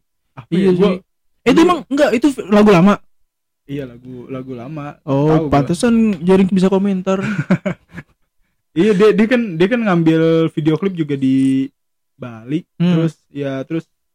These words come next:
Speaker 1: judulnya juga Sabi Santai di Bali. Terus di liriknya tuh ada, fuck,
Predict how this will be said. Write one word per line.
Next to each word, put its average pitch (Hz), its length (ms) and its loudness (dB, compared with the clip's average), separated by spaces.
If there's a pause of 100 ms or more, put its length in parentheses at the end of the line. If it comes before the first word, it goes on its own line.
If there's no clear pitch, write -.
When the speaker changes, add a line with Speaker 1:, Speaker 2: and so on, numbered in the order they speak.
(140)
Speaker 1:
judulnya 135 400 -2
juga 139 220 -6
Sabi 131 340 -12
Santai 131 300 -16
di 123 100 -14
Bali. 123 260 -14
Terus 165 240 -10 (340)
di 135 440 2
liriknya 139 440 -4
tuh 170 160 -6
ada, 123 400 -10 (1300)
fuck, - 240 -12